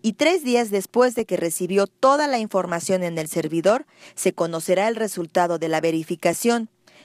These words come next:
Si hay dudas sobre los registros, se hará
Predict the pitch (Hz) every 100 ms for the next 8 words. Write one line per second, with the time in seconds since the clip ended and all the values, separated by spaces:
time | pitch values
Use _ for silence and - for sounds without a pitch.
0 | _ - 185 180 190 254 277 285 269 208
1 | 196 180 180 180 285 - 233 190 - _
2 | - - 202 196 233